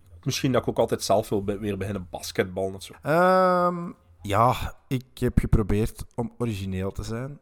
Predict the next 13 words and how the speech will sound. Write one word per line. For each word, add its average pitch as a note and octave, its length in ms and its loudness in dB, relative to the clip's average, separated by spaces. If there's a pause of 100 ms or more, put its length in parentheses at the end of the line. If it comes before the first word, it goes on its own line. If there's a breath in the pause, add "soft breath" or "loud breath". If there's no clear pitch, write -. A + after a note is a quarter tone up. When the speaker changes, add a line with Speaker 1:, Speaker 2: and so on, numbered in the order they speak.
(840)
Speaker 2:
Ik G2+ 140 -8
ben F#2 160 -4
daar, F2+ 260 -6 (240)
denk A2 240 -2
ik, A2+ 140 -12
in G#2 180 -8
gefaald. G2 600 -8 (380 soft breath)
Want A2+ 200 -4
op - 140 -2
één G#2 420 -4
staat - 540 -6 (320)
Any G2 340 -4 (260)
Given F2 420 -10